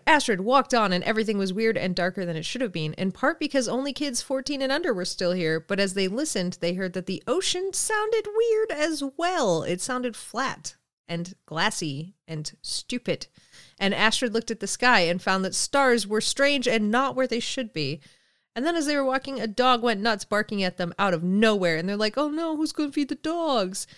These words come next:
And Sam's like, "How many babies are home alone?" And then, uh, that was too much. So they just stopped thinking about that and kept walking. They made it to the hotel, and they find this car idling with the trunk open and the bags half unloaded.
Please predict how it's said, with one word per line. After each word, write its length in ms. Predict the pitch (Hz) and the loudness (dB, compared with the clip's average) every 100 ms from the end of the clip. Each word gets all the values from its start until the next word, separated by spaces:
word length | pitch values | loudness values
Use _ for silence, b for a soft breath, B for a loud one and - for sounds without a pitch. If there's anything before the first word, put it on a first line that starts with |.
| B - | B -8
And 120 | 214 | -2
Sam's 320 | - 254 247 | 4 4 4
like, 140 | 240 | 0
"How 180 | - 339 | 2 2
many 200 | 381 381 | 4 2
babies 560 | 311 330 359 392 320 311 | 2 2 6 6 6 4
are 140 | 294 | 2
home 280 | 254 381 359 | 2 0 0
alone?" 640 | 320 330 370 349 320 269 - b b b b _ - | -2 -2 -2 -2 -2 -6 -10 b b b b _ -4
And 160 | 208 214 | 0 2
then, 220 | 208 202 | 2 2
uh, 200 | 190 185 | 2 2
that 160 | 226 262 | 4 4
was 120 | 247 | 2
too 160 | - | 0
much. 220 | 202 135 - | -2 -2 -4
So 80 | 208 | -2
they 120 | 220 | 0
just 160 | 240 | 0
stopped 200 | - 180 | 0 0
thinking 180 | - 170 | 0 -4
about 180 | 156 151 | -2 -2
that 140 | 151 143 | -2 -4
and 80 | - | -4
kept 220 | 147 - | -12 -8
walking. 420 | 135 147 170 165 _ _ _ _ - | -8 -8 -12 -14 _ _ _ _ -4
They 80 | 226 | 0
made 180 | 269 320 | 0 0
it 100 | - | -2
to 100 | 285 | 0
the 80 | |
hotel, 520 | 269 240 208 165 165 - | 2 2 0 0 0 -4
and 120 | 185 | -2
they 100 | 180 | -2
find 260 | 180 214 202 | -2 -2 -2
this 100 | 202 | -4
car 300 | - 240 233 | 0 2 2
idling 460 | 190 190 190 185 | 2 0 0 0
with 100 | 185 | -2
the 80 | 175 | -4
trunk 300 | - 208 190 | -6 -6 -4
open 360 | - 180 180 170 | -4 -4 -2 -4
and 140 | 156 | -4
the 60 | 160 | -4
bags 380 | 175 175 175 - | -2 -2 -2 -4
half 280 | 240 233 | 0 0
unloaded. 540 | 208 180 165 156 156 | 0 -2 -2 -2 -6